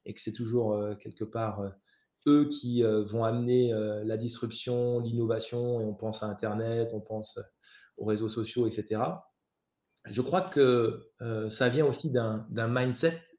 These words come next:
et là qui est plus global. Euh, si on veut que l'innovation parte de chez nous et qu'elle aille, euh,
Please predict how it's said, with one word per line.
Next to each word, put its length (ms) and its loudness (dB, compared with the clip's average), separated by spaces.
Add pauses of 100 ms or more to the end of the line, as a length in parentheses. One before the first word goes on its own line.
(100)
et 80 -4
là 140 0
qui 180 -6
est 80 -4
plus 240 -4
global. 420 2 (840)
Euh, 440 0 (140)
si 300 0
on 160 8
veut 280 6
que 200 0
l'innovation 540 2
parte 300 -4
de 80 0
chez 200 -2
nous 320 2
et 100 0
qu'elle 180 -2
aille, 240 0
euh, 200 -2